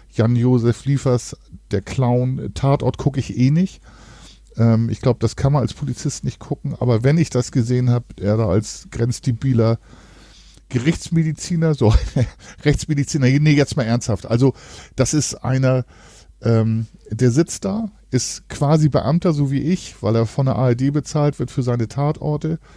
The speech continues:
ist meines Erachtens kein guter Schauspieler, überschätzt sich.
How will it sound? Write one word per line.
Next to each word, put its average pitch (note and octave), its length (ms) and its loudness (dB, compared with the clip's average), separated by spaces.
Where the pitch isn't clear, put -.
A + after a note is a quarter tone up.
ist - 340 0
meines D3 380 4
Erachtens C#3 800 -4
kein D#3+ 220 4
guter F3 200 -2
Schauspieler, E3+ 560 0
überschätzt F3 640 0
sich. F#3 320 -8